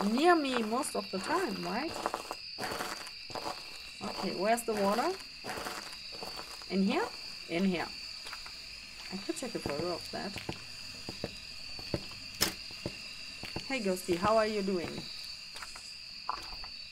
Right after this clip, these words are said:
Ah, but damn it, we need, yeah, I got that.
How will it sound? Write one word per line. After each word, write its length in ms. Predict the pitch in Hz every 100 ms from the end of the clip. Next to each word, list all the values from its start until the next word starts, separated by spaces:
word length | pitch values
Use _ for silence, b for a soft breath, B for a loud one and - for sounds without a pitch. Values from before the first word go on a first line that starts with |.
| - - - - - - - - - - - - - - - - - - - - - - - - - - - - - - - - - - - - - -
Ah, 360 | - 208 220 196
but 120 | 180 -
damn 180 | 214 214
it, 80 | 190
we 120 | 175
need, 200 | 180 180 - - - - - -
yeah, 200 | 202 175 -
I 220 | 196 196
got 180 | 180 -
that. 120 | 185